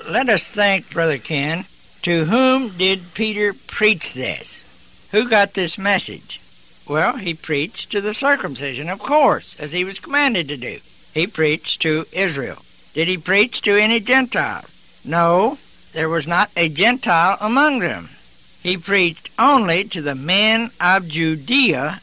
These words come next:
and those who dwelled at Jerusalem. What did he preach first?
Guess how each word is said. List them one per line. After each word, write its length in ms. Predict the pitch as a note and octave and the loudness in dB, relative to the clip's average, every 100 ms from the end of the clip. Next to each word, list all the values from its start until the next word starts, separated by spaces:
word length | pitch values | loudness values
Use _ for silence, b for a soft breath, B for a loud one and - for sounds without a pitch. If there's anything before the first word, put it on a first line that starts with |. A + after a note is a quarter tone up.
| - | -6
and 360 | E3 D#3+ D3+ | -4 -4 -2
those 560 | F3+ C4 G#3+ E3+ G#3+ G#3+ | 2 4 4 2 -2 -4
who 180 | G3+ G#3 | -4 -6
dwelled 640 | F#3+ F#3+ D3 C#3 D#3+ C4+ - | -2 0 2 0 -2 -6 -4
at 200 | F3 E3+ | -4 -2
Jerusalem. 600 | G#3+ A#3 D#4 C4+ D3 - - - - - - - | -2 0 0 -2 -6 -10 -18 -20 -20 -20 -20 -8
What 200 | E3 G#3 | 0 0
did 160 | G#3 G3+ | 2 2
he 140 | A#3 | 2
preach 560 | A3 B3+ D#4 G3 - - | -2 -2 0 -2 -6 -10
first? 480 | - C4+ D3+ E3+ | -2 0 0 -4